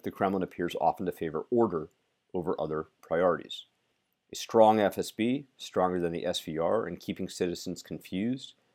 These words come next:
were reminded of the chaos of the world outside of Russia, only to want a strongman savior, appears to be a road towards order from the perspective of some Kremlin,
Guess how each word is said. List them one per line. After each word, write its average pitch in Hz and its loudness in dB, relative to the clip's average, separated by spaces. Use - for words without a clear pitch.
were 98 4
reminded 113 6
of 85 0
the 90 -4
chaos 80 -2
of 85 -8
the 80 -4
world 76 -4
outside 107 4
of 82 -2
Russia, 80 -6
only 156 12
to 110 -2
want 90 2
a 87 -2
strongman 82 -2
savior, 82 -2
appears 117 2
to - -18
be 104 0
a 95 2
road 80 0
towards 78 -6
order 98 8
from 85 -6
the 82 -4
perspective 82 -4
of 73 -10
some 76 -10
Kremlin, 95 -2